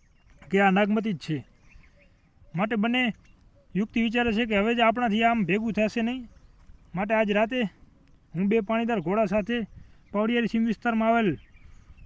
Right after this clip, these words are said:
મહાદેવના મંદિરે આવીશ અને ત્યાંથી આપણે નીકળી જશું. માત્ર આટલું કહી અને દાસીના સ્વરૂપે આવેલ નાગમતી ત્યાંથી નીકળી જાય છે.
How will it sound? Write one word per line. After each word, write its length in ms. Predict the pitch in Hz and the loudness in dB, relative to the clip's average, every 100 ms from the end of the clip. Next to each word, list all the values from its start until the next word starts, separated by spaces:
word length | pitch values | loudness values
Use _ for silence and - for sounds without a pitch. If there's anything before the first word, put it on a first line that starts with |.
| - | -2
મહાદેવના 420 | 196 214 233 240 | 0 2 2 4
મંદિરે 340 | 202 226 247 240 | 4 4 4 6
આવીશ 240 | 240 254 - - - - - - _ 208 | 6 2 -4 -20 -20 -20 -20 -20 _ -4
અને 100 | 208 | -2
ત્યાંથી 300 | 233 214 226 | 0 2 2
આપણે 320 | 226 254 208 - 190 | 2 0 -2 -4 -4
નીકળી 260 | 240 220 | 0 4
જશું. 280 | 180 143 139 - - - - _ - _ _ _ _ _ - | 4 2 -2 -12 -20 -20 -20 _ -20 _ _ _ _ _ -4
માત્ર 300 | 196 226 - | 0 2 4
આટલું 320 | 233 233 240 | 4 4 0
કહી 280 | 202 247 226 - - - - - - | 0 2 2 0 -8 -20 -20 -20 -10
અને 140 | 202 208 | -2 0
દાસીના 360 | 208 - 240 | 2 2 0
સ્વરૂપે 320 | 214 233 220 226 | -2 -2 0 2
આવેલ 180 | 233 | 4
નાગમતી 460 | 208 226 220 233 240 | 4 2 0 -2 -4
ત્યાંથી 240 | 226 202 | -2 0
નીકળી 280 | 202 214 202 | 0 2 2
જાય 160 | 170 156 | 2 0
છે. 180 | 139 | -4